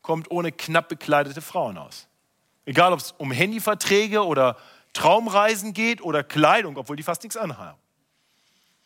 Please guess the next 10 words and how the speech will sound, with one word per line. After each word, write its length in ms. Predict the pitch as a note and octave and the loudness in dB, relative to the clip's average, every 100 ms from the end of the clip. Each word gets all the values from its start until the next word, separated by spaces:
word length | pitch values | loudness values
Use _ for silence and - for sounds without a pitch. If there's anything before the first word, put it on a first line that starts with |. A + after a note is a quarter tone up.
| _ _ _ _ _ _ _ _ _ | _ _ _ _ _ _ _ _ _
Und 140 | - G3 | -2 -2
in, 100 | G3+ | -2
in, 340 | G3+ G3+ - _ _ | -6 -10 -12 _ _
in 80 | F#3 | 0
der 80 | F3+ | 2
Filmindustrie 520 | C4 D4 G#3 E3 - | 4 2 2 0 0
ist 140 | G3 - | 0 2
genau 220 | A3 A#3 | 2 4
das 160 | B3+ | 2
Gleiche. 480 | - C#4 C4+ - G#2 | 2 2 2 -4 -12